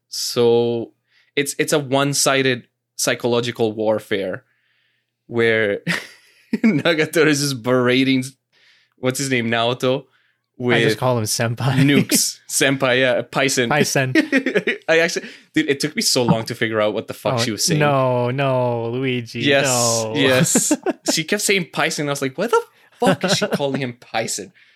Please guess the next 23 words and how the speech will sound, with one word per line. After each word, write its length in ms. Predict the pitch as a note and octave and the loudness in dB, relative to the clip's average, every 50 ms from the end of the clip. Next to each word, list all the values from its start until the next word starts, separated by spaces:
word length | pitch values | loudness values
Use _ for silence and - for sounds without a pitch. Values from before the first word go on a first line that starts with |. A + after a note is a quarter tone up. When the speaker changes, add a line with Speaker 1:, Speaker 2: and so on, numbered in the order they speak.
| _ _ - - - | _ _ -12 -4 -4
Speaker 1:
And 100 | C#3+ D3 | -2 0
then 120 | D3+ D3 | 0 2
I 60 | C#3+ C#3+ | 2 2
went, 220 | C#3+ C#3+ C#3 - _ _ _ | 2 0 -2 -4 _ _ _
"Paisen." 760 | _ C3+ A#2 A2+ A2+ A2 - - - E3 E3 D#3 C#3 B2 - - _ _ _ _ _ _ _ _ _ _ _ | _ -4 -4 -2 -2 -4 -4 -4 0 0 0 0 0 -4 -8 -12 _ _ _ _ _ _ _ _ _ _ _
Uh, 360 | - A2 G2 F#2+ F2 D#2+ C#2+ D2 - _ - _ _ _ | -4 -4 -4 -4 -8 -12 -16 -20 -20 _ -20 _ _ _
Speaker 2:
Hmm. 560 | D#3+ C#3+ C3+ B2+ B2 A#2+ A2+ A2 A2 G#2+ G#2 G#2 - _ _ _ _ _ _ _ | -10 -8 -6 -6 -6 -6 -6 -8 -8 -10 -12 -14 -16 _ _ _ _ _ _ _
Speaker 1:
uh, 720 | A#2 A2+ A2 G#2 G2+ F#2+ F#2+ F#2 F2+ F2+ E2+ E2+ - - D3 D#3+ _ _ _ | -4 -2 -2 -2 -4 -6 -8 -10 -12 -12 -14 -14 -16 -16 -20 -20 _ _ _
but 80 | B2+ | -2
I 60 | B2+ B2+ | -2 -2
still 200 | - - E3 C#3+ | 0 0 0 0
don't 160 | C3+ C3 B2 | 2 0 0
know 80 | A#2 | -2
why. 540 | G#2+ G#2 G#2 A2 G#2+ F#2+ D2 C2+ - - - _ _ _ _ _ _ _ _ _ _ _ _ | -2 -2 -2 -2 -2 -2 -6 -8 -10 -14 -16 _ _ _ _ _ _ _ _ _ _ _ _
I 80 | - | -6
get 240 | A#2 B2 D#3 F#3+ F3+ | -2 0 2 2 2
it, 240 | C3+ A2 F2+ - _ | 2 0 -2 -4 _
but 140 | - A2 G#2+ | -4 -2 -2
I 40 | G#2+ | -2
don't 140 | G#2+ G#2+ | -2 -4
know 100 | G#2 G2+ | -6 -6
why. 380 | F#2+ F2+ E2+ A1+ G#1 G#1 - - _ _ _ _ _ _ _ _ _ _ _ _ _ _ _ _ _ _ _ _ _ | -8 -8 -10 -14 -14 -18 -20 -20 _ _ _ _ _ _ _ _ _ _ _ _ _ _ _ _ _ _ _ _ _
Um, 540 | A#2+ B2 A#2+ A#2+ A#2+ A#2 A#2 A2+ A2+ A2 - | -2 0 0 0 0 0 -2 -6 -6 -8 -12